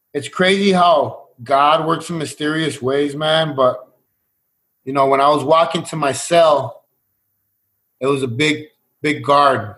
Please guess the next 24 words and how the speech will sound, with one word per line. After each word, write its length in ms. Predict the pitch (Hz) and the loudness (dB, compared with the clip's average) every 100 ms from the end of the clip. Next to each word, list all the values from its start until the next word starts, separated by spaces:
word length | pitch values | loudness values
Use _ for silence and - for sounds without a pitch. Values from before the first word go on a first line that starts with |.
| - | -10
big 200 | 131 120 | -8 0
black 280 | 135 - - | 2 2 0
guy. 160 | 123 | -2
You 140 | 117 127 | -2 -2
could 140 | 131 | -6
tell 160 | - 143 | -2 -2
he 100 | 135 | -2
worked 360 | 120 131 127 127 | -2 -2 -2 0
out. 360 | 127 120 - - | 2 2 -4 -8
And 300 | 117 117 107 - _ _ _ | -4 -4 -6 -12 _ _ _
he 140 | 139 | -2
looked 240 | 156 165 165 | 0 0 0
at 100 | 151 | 0
my 140 | 131 | 0
leg, 440 | 127 151 160 131 - - _ _ _ _ _ _ | 2 2 2 0 -8 -20 _ _ _ _ _ _
and 220 | 131 127 123 | -4 -2 0
I, 380 | 131 135 113 | 0 0 0
I 20 | 135 | 2
have 260 | 156 143 - - - | 2 0 -4 -18 -2
five 220 | 147 139 | -2 -2
percent 480 | - 127 151 147 - | -4 -6 -4 -4 -4
tattooed 340 | 139 110 - 135 | -4 -4 -2 -2
on 120 | 127 | 0
my 140 | 117 | -2